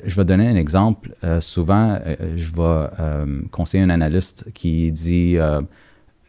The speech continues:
Je veux comprendre un peu notre tolérance de risque. »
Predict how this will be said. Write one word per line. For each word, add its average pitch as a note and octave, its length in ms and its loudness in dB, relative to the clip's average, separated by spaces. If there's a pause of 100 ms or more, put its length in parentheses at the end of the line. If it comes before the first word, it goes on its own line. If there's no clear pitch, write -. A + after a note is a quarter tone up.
(140)
Je F2+ 120 -4
veux F#2 100 4
comprendre G#2 500 2
un E2 60 0
peu G2 320 4
notre F2 220 0
tolérance E2+ 460 0
de D#2 100 -2
risque. » D#2+ 440 -6